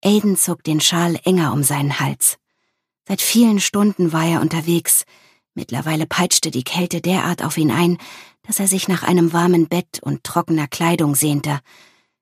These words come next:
Glücklicherweise hatte der Regen aufgehört. Seufzend ging er weiter, die Armbrust geschultert.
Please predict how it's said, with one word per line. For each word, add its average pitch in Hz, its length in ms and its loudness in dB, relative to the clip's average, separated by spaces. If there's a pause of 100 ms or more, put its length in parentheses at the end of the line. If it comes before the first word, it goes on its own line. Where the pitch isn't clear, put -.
(180)
Glücklicherweise 214 800 0
hatte 226 200 0
der 226 180 2
Regen 190 300 4
aufgehört. 143 640 -4 (680)
Seufzend 175 680 0
ging 151 180 2
er 156 120 0
weiter, 160 380 0 (560)
die 196 120 2
Armbrust 190 520 0
geschultert. 151 680 -2